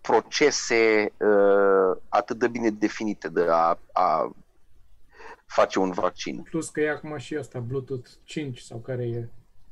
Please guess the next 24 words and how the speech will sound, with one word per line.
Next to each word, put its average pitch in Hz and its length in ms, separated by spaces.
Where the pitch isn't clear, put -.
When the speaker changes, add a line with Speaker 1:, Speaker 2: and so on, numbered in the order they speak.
Speaker 1:
Ca 98 120
să 95 140
nu 120 140
mai 131 220
zic, 92 220
și - 140
nu 110 60
Speaker 2:
Nu 127 60
Speaker 1:
mai 131 100
Speaker 2:
mai 127 120
Speaker 1:
trebuie 117 160
să - 20
Speaker 2:
zic - 100
Speaker 1:
la-, 123 160
lași 131 200
eprubeta 120 420
din 113 160
mână 110 200
să 104 200
vorbești 104 480
la 101 60
telefon. 95 460
Poți - 280
să 120 240